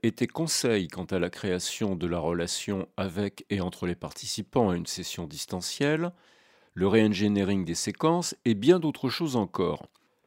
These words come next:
Dans cette seconde partie, je te propose de nous attacher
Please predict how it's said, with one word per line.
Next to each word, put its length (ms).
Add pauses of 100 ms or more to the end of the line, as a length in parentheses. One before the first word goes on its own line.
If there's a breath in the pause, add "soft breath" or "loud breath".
(540)
Dans 140
cette 180
seconde 360
partie, 440
je 120
te 140
propose 420
de 80
nous 220
attacher 580